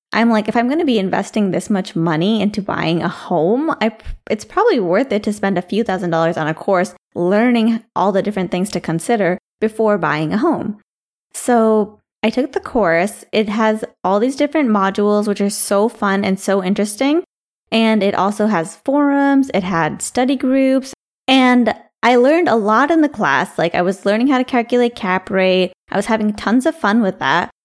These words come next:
But one thing I was really starting to realize throughout the class is I might not really enjoy having a rental property. Like, a lot of the people in the course were, like, very excited about renovations and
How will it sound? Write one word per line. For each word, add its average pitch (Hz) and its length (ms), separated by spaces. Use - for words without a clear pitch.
But 240 120
one 247 220
thing 508 120
I 554 160
was 269 120
really 214 360
starting 269 360
to 254 120
realize 208 420
throughout 185 260
the 165 80
class 180 440
is 170 300
I 208 180
might 220 260
not 339 240
really 240 300
enjoy 185 640
having 170 380
a 160 60
rental 175 240
property. - 520
Like, 240 160
a 214 60
lot 220 300
of 254 60
the 277 80
people 269 360
in 240 120
the 196 80
course 196 360
were, 196 80
like, 170 160
very 190 520
excited 202 500
about 196 240
renovations 175 1040
and 165 140